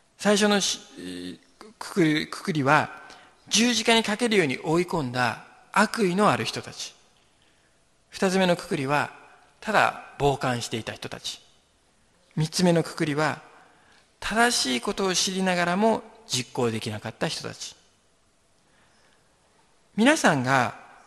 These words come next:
その時代、その場所にいたら、あのイエス様の十字架の時にいたら、どの部類に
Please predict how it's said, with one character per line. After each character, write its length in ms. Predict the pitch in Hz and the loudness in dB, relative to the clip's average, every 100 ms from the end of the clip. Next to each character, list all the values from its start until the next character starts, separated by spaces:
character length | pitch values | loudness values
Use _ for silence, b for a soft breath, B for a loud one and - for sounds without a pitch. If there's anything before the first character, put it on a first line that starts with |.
| _ _ _ _ _ _ _ | _ _ _ _ _ _ _
そ 200 | - 190 | -6 0
の 140 | 214 202 | 2 2
時 160 | 214 | 2
代、 480 | 202 185 196 175 - - - _ - | 4 4 2 -2 -6 -14 -20 _ -12
そ 160 | 175 | -6
の 120 | 185 | -2
場 140 | 185 175 | -2 -2
所 160 | 180 | -4
に 140 | 170 160 | -6 -6
い 20 | |
た 140 | 156 | -4
ら、 180 | 117 104 - B B B | -4 -8 -14 B B B
あ 120 | - 185 | 0 2
の 100 | 202 | 6
イ 60 | |
エ 100 | 214 | 6
ス 60 | 208 | 6
様 200 | 196 180 | 2 2
の 120 | 160 | 0
十 200 | 151 160 | 0 -2
字 120 | 160 | 0
架 100 | 160 | 2
の 320 | 151 156 156 - | 2 2 0 -8
時 200 | 196 160 | -10 -4
に 160 | 131 135 | -2 -2
い 40 | |
た 160 | 151 151 | 0 2
ら、 320 | 151 135 113 B B B B B _ 175 - | 2 2 0 B B B B B _ -18 4
ど 200 | 240 302 | 4 6
の 460 | 285 240 208 - - - - _ - | 4 4 4 2 -8 -20 -20 _ -6
部 180 | 151 156 | 0 2
類 240 | 143 123 | 4 2
に 420 | 120 151 - - | 2 2 0 -2